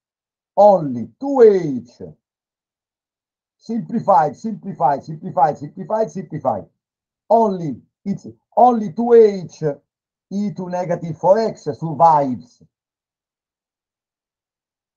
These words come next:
equal three exponential.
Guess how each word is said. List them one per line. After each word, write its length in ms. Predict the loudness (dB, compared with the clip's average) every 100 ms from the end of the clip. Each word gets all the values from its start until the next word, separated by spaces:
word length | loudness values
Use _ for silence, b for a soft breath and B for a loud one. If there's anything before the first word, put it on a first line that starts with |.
| _
equal 640 | -8 -8 -6 -6 -6 -8 -14 _ _ _ _ _ _ _ _ _ _
three 500 | -6 -4 0 0 0 -4 _ _
exponential. 920 | -12 -12 _ -6 -6 -10 -16 _ -20